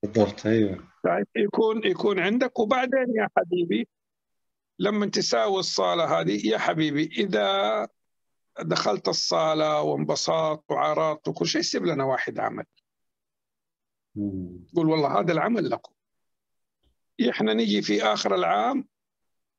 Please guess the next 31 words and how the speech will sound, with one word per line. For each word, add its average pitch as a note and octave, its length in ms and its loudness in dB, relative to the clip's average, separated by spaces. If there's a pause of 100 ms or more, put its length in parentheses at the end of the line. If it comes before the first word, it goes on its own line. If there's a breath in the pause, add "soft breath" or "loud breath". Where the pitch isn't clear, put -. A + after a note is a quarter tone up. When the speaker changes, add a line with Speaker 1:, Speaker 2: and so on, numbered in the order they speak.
(240)
Speaker 2:
نعمل E3+ 380 0
في D#3+ 200 0
معرض E3 480 0 (1000)
ن-، C#3+ 280 -4
نهاية C#3+ 360 0
العام، C#3 320 0
الناس D#3+ 360 -2
اللي D3 160 -2
جات E3 340 -2
وعرضت. C3 560 -4 (800)
حلو؟ F#3+ 440 -2 (360)
Speaker 1:
مم. G#2+ 260 0
Speaker 2:
ونحطها G3+ 580 0
في E3 160 -2
مزاد، - 600 0 (340)
نبيعها D#3 560 0
بمزاد، C#3+ 720 0
نعمل E3 400 0
مزاد، E3+ 640 0
نعمل E3+ 320 0
جو F3+ 320 0
ل-، D3+ 260 0
لم-، C#3+ 240 -2
للمنطقة، F#3 680 -2
"يا D3+ 140 -2
جماعة D3 440 -2
تعالوا، F#3 680 0
اللي G4+ 180 0
يبغى F3 220 -2
يجي D#3 220 -2
يجي." A#2 220 -8